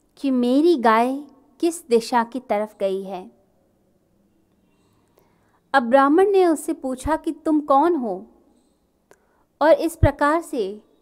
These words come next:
क्यों भाग रहे हो? तुम्हारे हाथ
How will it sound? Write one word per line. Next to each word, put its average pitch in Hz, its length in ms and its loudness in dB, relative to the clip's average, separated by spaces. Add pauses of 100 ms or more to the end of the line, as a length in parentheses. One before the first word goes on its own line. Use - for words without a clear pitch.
(180)
क्यों 339 200 0
भाग 240 280 -2
रहे 214 280 -4
हो? 196 240 -12 (1600)
तुम्हारे 269 300 2
हाथ 294 240 -4